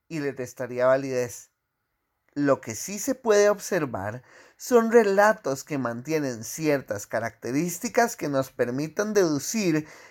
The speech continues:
que lo que ahí se escribió está cerca de la realidad, porque tienen factores que nos permiten interconectar historias y elementos que científicamente son veraces".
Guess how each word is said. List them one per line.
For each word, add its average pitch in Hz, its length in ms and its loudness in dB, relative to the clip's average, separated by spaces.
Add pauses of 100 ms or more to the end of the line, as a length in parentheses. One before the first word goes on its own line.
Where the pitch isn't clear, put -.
(140)
que - 120 -2
lo 175 160 4
que 160 180 6
ahí 190 340 4
se 302 160 -4
escribió 202 680 4 (220)
está 135 320 -4
cerca 170 540 2
de 165 140 4
la 156 120 2
realidad, 143 640 2 (640)
porque 139 300 0
tienen 151 360 -4
factores 190 840 0
que 135 140 -8
nos 120 200 -6
permiten 127 680 -4
interconectar 190 1000 2
historias 190 800 2 (300)
y 143 120 2
elementos 160 840 0
que 143 160 -2
científicamente 165 1600 -4 (220)
son 127 560 2 (220)
veraces". 135 1080 -2